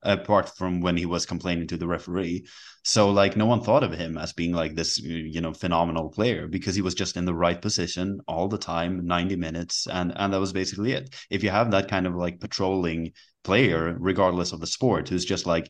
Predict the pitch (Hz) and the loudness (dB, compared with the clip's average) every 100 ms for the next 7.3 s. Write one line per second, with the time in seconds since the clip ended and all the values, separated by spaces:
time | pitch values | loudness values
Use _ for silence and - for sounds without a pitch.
0 | - - 185 - 95 95 87 87 90 85 | -6 -2 -2 2 4 4 2 0 0 -2
1 | - 92 87 82 82 87 85 82 - - | -4 2 2 2 -2 -2 -2 -4 -2 2
2 | 107 90 92 85 87 90 92 85 87 - | 2 0 -4 -4 -4 -4 -2 0 0 0
3 | - - - 110 110 92 - 76 65 - | -2 -12 2 4 4 0 -2 -6 -6 -8
4 | - - - _ - 104 101 104 104 95 | -12 -20 -20 _ 2 4 6 4 4 4
5 | 95 87 85 87 85 85 - _ _ _ | 4 4 4 0 0 0 -6 _ _ _
6 | - 90 - 98 87 87 - 80 104 127 | -8 -6 -4 -2 -2 -2 -4 4 4 4
7 | 69 62 - | 0 -6 -12